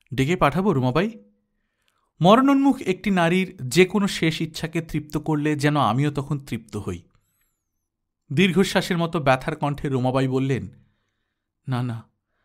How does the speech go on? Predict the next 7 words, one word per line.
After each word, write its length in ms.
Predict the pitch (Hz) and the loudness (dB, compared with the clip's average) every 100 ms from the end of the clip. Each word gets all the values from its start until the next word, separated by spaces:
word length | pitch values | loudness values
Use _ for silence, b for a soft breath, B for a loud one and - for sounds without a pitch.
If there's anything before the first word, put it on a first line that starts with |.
| _ _ - | _ _ -6
আমি 180 | 131 | -4
জানি 320 | 139 131 127 139 | -2 -2 -2 -4
সে 220 | - 120 | -4 -6
আসবে 300 | 113 - 120 | -6 -8 -10
না।" 140 | 107 - _ _ _ _ _ _ _ _ _ _ _ _ _ - | -10 -16 _ _ _ _ _ _ _ _ _ _ _ _ _ -4
"আসবে 360 | 135 143 196 | -2 -2 -4
না?" 380 | 151 139 - _ | -2 -4 -8 _